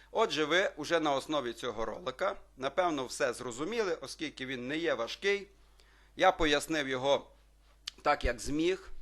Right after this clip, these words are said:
по-простому, легко. Ну, а ви зможете потренуватися з іншими дієсловами, наприклад, «псат». Я пішу, ти пішеш, он піше, ми пішемо, ви пішете, оні пішов. Піште,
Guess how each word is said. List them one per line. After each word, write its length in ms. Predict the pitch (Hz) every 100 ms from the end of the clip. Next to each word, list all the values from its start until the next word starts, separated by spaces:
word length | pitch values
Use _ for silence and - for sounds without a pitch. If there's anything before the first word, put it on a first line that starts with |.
| - -
по-простому, 960 | 151 151 123 117 - 190 190 175 151 - _
легко. 640 | 120 147 170 170 - 143 - - - - -
Ну, 140 | 247
а 80 | 165
ви 160 | 160 208
зможете 460 | 151 180 175 170
потренуватися 1000 | 165 139 135 135 127 131 143 139 - 131 113 - - -
з 140 | 127 -
іншими 480 | 196 175 - 165 160
дієсловами, 840 | 143 156 151 - 151 147 139 135
наприклад, 500 | 131 127 147 139 -
«псат». 540 | - - 139 139 143 147 - - - - - -
Я 280 | 127 113 -
пішу, 540 | - 214 202 - 196 175
ти 120 | - - -
пішеш, 540 | 196 180 185 170 -
он 220 | 131 120
піше, 560 | 110 185 196 - 180 160
ми 180 | 131 123
пішемо, 540 | - 202 - 180 175 151
ви 80 | 131
пішете, 640 | - 185 185 190 185 175 -
оні 280 | 175 185 190
пішов. 880 | - 247 233 - 175 156 143 120 113 - - - - _ -
Піште, 600 | 254 254 - - 226 214